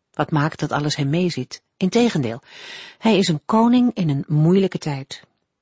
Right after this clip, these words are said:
De machtige koning van Assyrië staat voor de deur.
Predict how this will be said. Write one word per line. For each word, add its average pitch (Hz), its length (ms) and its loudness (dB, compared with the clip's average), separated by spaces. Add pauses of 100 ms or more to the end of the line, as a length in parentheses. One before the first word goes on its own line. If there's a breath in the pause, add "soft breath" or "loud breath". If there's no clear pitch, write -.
(560 soft breath)
De 123 100 -6
machtige 156 480 -2
koning 143 380 0
van 139 140 -4
Assyrië 151 580 -2
staat - 260 -6
voor - 140 -10
de 139 80 -4
deur. 156 300 -2